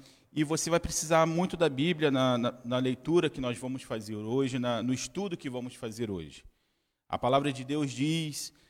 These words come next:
"Apresente-se a, a ele como servos aprovados, que não tem do que se envergonhar,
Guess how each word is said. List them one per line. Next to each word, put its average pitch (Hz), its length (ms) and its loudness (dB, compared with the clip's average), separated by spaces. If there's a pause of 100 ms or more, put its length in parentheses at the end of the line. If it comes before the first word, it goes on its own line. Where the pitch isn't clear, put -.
(200)
"Apresente-se 165 880 0
a, 151 80 0 (280)
a 135 120 -2
ele 139 480 0 (120)
como 131 200 -6
servos 147 560 -4
aprovados, 120 920 0
que 135 100 -4
não 147 140 2
tem 185 260 -6
do 170 120 -12
que 175 160 -16
se - 160 -12
envergonhar, 156 720 -6